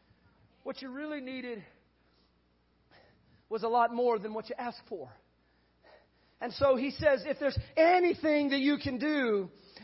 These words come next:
have compassion on it. If there's anything, that would be great, God." The man was begging for scraps from the one who had the answer to his need. "Anything will do. Just do something, Jesus. Just do something in my life."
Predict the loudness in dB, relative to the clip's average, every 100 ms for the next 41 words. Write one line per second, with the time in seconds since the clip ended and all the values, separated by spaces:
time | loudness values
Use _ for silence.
0 | -4 2 4 2 -2 2 2 2 -2 0
1 | 0 -2 2 2 6 6 6 2 2 2
2 | 2 0 -8 0 6 8 8 6 4 4
3 | 10 10 10 6 6 8 6 2 -6 -20
4 | 0 2 6 6 4 2 -6 -4 -4 -2
5 | 4 4 4 -2 -4 -4 -6 -4 2 4
6 | 4 0 -12 -20 -20 _ 0 4 4 8
7 | 8 8 6 2 4 4 6 4 4 2
8 | 0 0 0 -2 -2 -4 -4 -6 -10 -14
9 | -16 0 4 4 4 4 6 6 4 4
10 | 0 -8 4 8 8 6 4 4 6 6
11 | 6 -2 0 2 0 -4 -10 -14 4 4
12 | 4 4 4 6 6 6 4 2 4 4
13 | 4 2